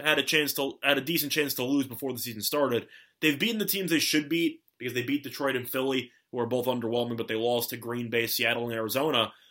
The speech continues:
But if you're gonna be competing for a division title in the toughest division in football, you need to win the tough games, especially the games in division. And right now, they're oh and two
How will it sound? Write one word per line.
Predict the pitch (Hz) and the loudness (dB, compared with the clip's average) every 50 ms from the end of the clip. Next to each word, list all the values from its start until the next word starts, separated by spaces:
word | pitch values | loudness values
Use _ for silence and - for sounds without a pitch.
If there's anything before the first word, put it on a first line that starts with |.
| _ - | _ -8
But | - 139 | -6 -2
if | 123 | -2
you're | 135 123 | 0 2
gonna | 156 208 226 | 4 4 4
be | 196 170 208 208 | 4 4 0 -2
competing | 175 - 185 175 - - 180 190 185 196 190 180 | -2 -2 -4 -4 -4 -6 -6 -4 -4 -4 -4 -4
for | - 185 180 190 | -2 0 0 0
a | 185 | 0
division | 165 165 170 180 175 165 180 170 | 0 0 2 2 0 0 -2 -4
title | - 160 175 196 196 160 131 | 0 2 2 2 4 2 2
in | 123 | 0
the | 123 | -2
toughest | 113 - 143 151 151 147 - | -2 0 -2 -2 -2 -2 -6
division | - 208 156 147 160 | -2 -2 -2 0 0
in | 165 156 | -4 -4
football, | 139 - 180 190 - - 127 117 110 104 101 - - _ _ _ _ _ _ _ | 0 0 0 0 0 2 2 4 4 4 2 0 -6 _ _ _ _ _ _ _
you | - 135 143 | 2 2 4
need | 139 143 165 185 185 180 | 4 4 2 0 0 0
to | - 208 | 2 2
win | 190 165 165 165 170 | 4 4 4 2 2
the | 165 | 0
tough | 160 - - 147 151 - - | -2 0 0 0 0 0 0
games, | - 123 117 120 123 127 | 0 0 0 0 -2 -6
especially | 127 113 - - 143 143 139 - 147 156 156 | -6 -6 -2 0 0 2 2 0 -2 -2 -2
the | 147 139 | -2 0
games | 117 120 127 120 117 | 0 0 -2 0 -2
in | 127 135 | -2 -2
division. | 151 165 214 214 165 113 92 - _ _ _ _ _ _ - | 2 4 4 4 4 2 -2 -8 _ _ _ _ _ _ -6
And | - 113 120 117 | -4 -2 0 4
right | 127 143 143 110 127 | 4 4 4 4 2
now, | 127 131 139 147 | 2 2 2 2
they're | 135 131 113 - | 2 0 0 2
oh | 127 143 160 | 2 2 2
and | 165 160 | 2 0
two | - - 131 120 113 127 139 - | -2 0 0 0 0 0 -2 -6